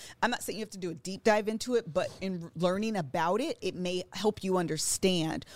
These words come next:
what approach is best for you. And I'll tell you why. The emotionally focused therapy, or E F T, worked really well and is working really well for me specifically is because of how much I know.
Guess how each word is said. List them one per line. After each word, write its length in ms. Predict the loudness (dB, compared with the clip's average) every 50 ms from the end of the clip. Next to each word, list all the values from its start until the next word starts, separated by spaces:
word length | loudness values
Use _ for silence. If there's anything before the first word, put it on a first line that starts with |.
| -8 2
what 160 | 4 4 4
approach 260 | 4 0 -4 -4 -4
is 140 | -6 -6 -4
best 200 | -4 -4 -6 -6
for 80 | -6 -4
you. 60 | -2
And 80 | 0
I'll 80 | 0 0
tell 220 | 0 2 2 4
you 160 | 4 4 4 6
why. 360 | 6 6 6 4 0 -6 -10 -14 -20 -16 -6 -2
The 80 | 0 0
emotionally 480 | 2 2 0 0 0 -2 -2 -4 -4
focused 440 | -2 0 -2 0 0 -2 -4 -4 -2
therapy, 460 | 0 2 2 2 2 0 0 0 0
or 100 | 0 0 -2
E 120 | -2 0 0
F 140 | 0 0 -2
T, 380 | -4 -2 0 0 0 -2 -2 -6 -18 -10 0
worked 300 | 4 4 4 4 2 -12 -14 -10 -6
really 260 | -4 -2 -2 -2 -2
well 360 | -2 0 2 2 2 2 0
and 120 | -2 -4 -4 -4
is 240 | -4 -4 -4 -4 -4
working 340 | -6 -6 -6 -4 -2 0 2
really 220 | 4 4 4 4
well 340 | 4 4 4 4 4 2 0
for 220 | -4 -4 -2 0
me 380 | 2 4 4 4 4 4 2 0
specifically 760 | -2 -2 -4 -4 -2 0 0 2 4 2 2 4 2 0 0
is 100 | -2 -4
because 640 | -4 -4 0 2 4 6 6 6 4 2 -2 -8 -12 -16 -10 -6
of 140 | -6 -4
how 160 | -2 0 0 0
much 240 | 0 -2 -4 -4
I 100 | -6 -6
know. 360 | -4 -2 -2 -2 -4 -6 -12